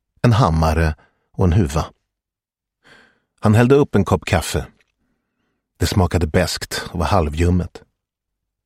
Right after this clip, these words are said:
Plötsligt hände något. Det hördes ljud från hissarna, som hade fört ett himla oväsen under flera månader. Anledningen till att de inte var fixade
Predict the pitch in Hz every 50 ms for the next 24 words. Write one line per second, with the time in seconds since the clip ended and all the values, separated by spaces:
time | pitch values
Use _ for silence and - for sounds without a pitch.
0 | _ _ _ _ _ _ _ _ _ _ _ _ _ _ _ _ _ _ _ _
1 | _ _ _ _ _ _ _ _ - - 190 160 - - - 147 135 127 - -
2 | - - 107 131 123 87 80 85 92 90 73 62 - - - - - _ _ _
3 | _ _ _ _ _ _ _ _ _ _ _ _ _ _ - 101 101 107 113 110
4 | - 95 98 120 127 95 82 78 - - 95 87 95 98 - - - 101 98 90
5 | 76 73 - _ _ _ _ _ _ - - - - 104 101 98 107 - - 107
6 | 101 - 110 87 - - 139 110 82 87 110 143 127 87 85 82 95 95 95 92
7 | - - 101 98 98 98 98 - 98 90 92 98 98 95 85 78 73 78 82 -
8 | 64 71 71 - _ _ _ _ _ _ _ _ _ _ _ _ _ _ _ _
9 | _ _ _ _ _ - 113 104 98 98 110 120 123 123 127 107 92 82 - 92
10 | 90 80 - - 101 92 87 82 - 92 98 92 - 110 - - - - 120 110
11 | 92 80 71